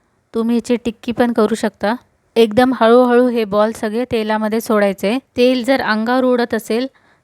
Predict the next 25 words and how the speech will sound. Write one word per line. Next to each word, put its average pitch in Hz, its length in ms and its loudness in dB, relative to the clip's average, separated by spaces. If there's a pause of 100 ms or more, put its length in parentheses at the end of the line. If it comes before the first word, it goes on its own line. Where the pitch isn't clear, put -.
तर 220 140 0
अशा 214 220 -2
प्रकारे 226 520 0
झाऱ्याने 220 480 -2
पण 233 260 -4
बॉल 202 260 2
टाकून 208 340 -4
घ्यायचे, 202 360 -4 (720)
म्हणजे 226 280 2
आपल्या 240 280 0
हातावर 226 460 0
पण 247 240 -2
तेल 220 180 0
उडणार 214 440 0
नाही. 214 220 -4 (680)
Low 240 280 6 (120)
to 285 120 2
medium 247 480 0
गॅसवर 220 440 -2 (420)
आपल्याला 233 400 -2
हे 240 180 0
बॉल्स 214 400 0
चांगल्यापैकी 226 560 -4 (100)
तळून 220 280 0
घ्यायचेत. 226 400 -2